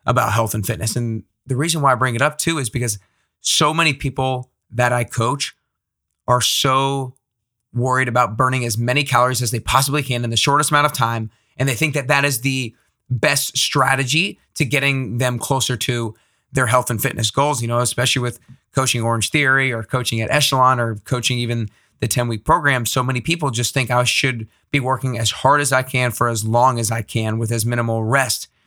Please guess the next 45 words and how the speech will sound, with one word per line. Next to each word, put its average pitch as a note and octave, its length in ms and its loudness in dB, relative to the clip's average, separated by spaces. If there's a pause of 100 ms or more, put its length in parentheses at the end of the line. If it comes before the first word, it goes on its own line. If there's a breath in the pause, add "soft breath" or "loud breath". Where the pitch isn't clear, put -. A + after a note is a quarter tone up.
(380)
as - 180 0
possible. A2+ 640 0 (140)
And B2 80 0
they B2 40 0
think A#2+ 220 -2
about A#2 380 0 (560)
keeping C#3 260 0
their A#2+ 80 -2
heart B2+ 260 2
rate B2+ 200 -2
in A#2+ 120 -2
as A#2+ 240 -2
elevated C3+ 460 0
of A2+ 80 -4
a A2 60 -2
state - 500 -2 (400)
for C3 160 2
as A2+ 180 -4
long A#2 580 2 (180)
as A#2+ 160 -2
possible. A2+ 600 0
And A2+ 140 -6
that's B2+ 140 -4
just D3 300 -4 (840)
not C3+ 680 2
the C3+ 140 0
most C3 460 0 (680)
beneficial C#3 720 0
strategy. A#2 720 0
It's G#2 140 -2
not F#3 100 4
the G#3+ 60 0
most E3+ 180 2
beneficial D3 380 0
strategy B2 380 0
for G#2+ 120 -6
you A#2+ 140 -2
now, B2 320 4
and E3+ 80 2
it's - 100 -2
not C3 160 2
the - 60 -4
most A#2+ 260 -2
beneficial A2+ 460 -2
strategy A2+ 580 -2